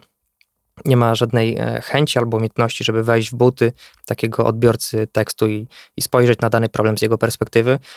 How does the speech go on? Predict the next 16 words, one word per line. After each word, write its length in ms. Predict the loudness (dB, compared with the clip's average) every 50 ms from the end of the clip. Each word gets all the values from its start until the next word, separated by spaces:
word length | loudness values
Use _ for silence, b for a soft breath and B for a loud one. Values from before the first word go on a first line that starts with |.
| B B B B _ -6
Mm, 220 | -2 -2 -2 0
do 120 | 0 0 0
tego 260 | 0 0 0 0 0
też 180 | 0 0 -2
dochodzi 300 | -2 -4 -2 -2 -4 -4
klątwa 280 | -4 -4 -4 -2 -2 0
wiedzy, 460 | 2 2 2 2 0 -2 -2 -2 -4 -6 _ _ _ _ _ _
delegowanie 540 | -2 0 0 4 2 2 2 2 2 0 -2
tworzenia 340 | -2 -2 -2 0 2 2 0
treści 380 | 2 0 -2 0 -2 -6 -6 -2
do 260 | 0 2 2 2 0 0
pana 180 | -2 0 0 2
Areczka 480 | 2 2 0 0 0 0 0 0 0
z 60 | 0
działu 220 | 2 2 2 2 4
logistyki 680 | 2 0 0 -2 -4 -2 -2 -2 -2 -2 -6 -10 -10